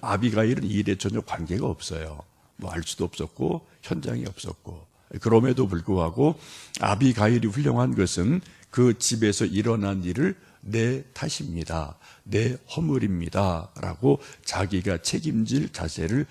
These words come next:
갖는 것이 중요하죠. 우리가 아이들을 기르다 보면은 이제 아이들이 뭐, 자그마한 이런저런, 어, 잘못되면 이제 파출소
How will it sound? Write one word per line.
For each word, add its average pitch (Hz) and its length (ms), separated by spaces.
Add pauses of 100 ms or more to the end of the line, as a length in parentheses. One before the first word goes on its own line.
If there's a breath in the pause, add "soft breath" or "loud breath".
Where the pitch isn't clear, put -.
(160 loud breath)
갖는 98 420
것이 98 400 (340 loud breath)
중요하죠. 85 800 (1040 loud breath)
우리가 113 400
아이들을 110 460
기르다 104 380
보면은 98 420
이제 - 120
아이들이 92 400
뭐, 87 280 (220 loud breath)
자그마한 95 560
이런저런, 87 580 (280 loud breath)
어, 95 140
잘못되면 90 680
이제 78 160
파출소 85 880